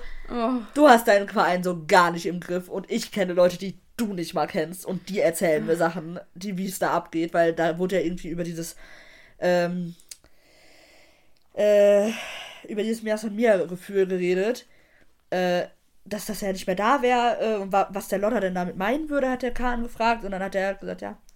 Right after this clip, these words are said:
Speaker 2: ich kenn Leute, die du nicht mehr kennst beim F C Bayern und die sagen mir das.“ Und die, äh, fü-, fühlen sich da irgendwie nicht mehr so ganz
Speaker 1: Hm.
Speaker 2: wohl.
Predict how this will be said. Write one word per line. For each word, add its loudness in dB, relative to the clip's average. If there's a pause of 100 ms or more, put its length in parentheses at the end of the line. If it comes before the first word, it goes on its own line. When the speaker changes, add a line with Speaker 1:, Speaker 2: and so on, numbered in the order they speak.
Speaker 2:
ich -20
kenn 0
Leute, 2
die -8
du -2
nicht -6
mehr -2
kennst -6
beim -6
F -12
C -16
Bayern -2
und -6
die -4
sagen -2
mir -8
das.“ -2 (220)
Und -12
die, -8
äh, -2
fü-, -14 (160)
fühlen -2
sich -12
da -4
irgendwie -8
nicht -12
mehr -8
so -4 (180)
ganz -4
Speaker 1:
Hm. -8
Speaker 2:
wohl. 0